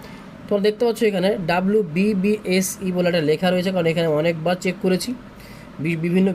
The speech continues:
বিষয় জানার জন্য। তো আমি ওই লেখাটার উপরে ক্লিক করছি। ওই লেখাটার উপরে ক্লিক করার পরে তোমাদের সামনে এইরকম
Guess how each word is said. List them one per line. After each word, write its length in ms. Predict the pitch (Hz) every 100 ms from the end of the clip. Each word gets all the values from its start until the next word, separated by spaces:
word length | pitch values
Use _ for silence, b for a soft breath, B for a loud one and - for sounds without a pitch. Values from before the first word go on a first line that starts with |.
| 165
বিষয় 180 | 175 185
জানার 200 | 185 190 185
জন্য। 140 | 214 254 -
তো 40 | 180
আমি 100 | 180 170
ওই 60 | 180
লেখাটার 300 | 180 190 175 165
উপরে 140 | 196 214
ক্লিক 200 | 196 135 -
করছি। 240 | 113 - 95 - B B B - 165
ওই 60 | 202
লেখাটার 260 | 226 240 247
উপরে 140 | 247 247
ক্লিক 200 | 202 214 214
করার 240 | 214 214 208 202
পরে 220 | 156 139 202 - - -
তোমাদের 300 | 185 208 220 220
সামনে 260 | 165 143 170 180
এইরকম 280 | 185 208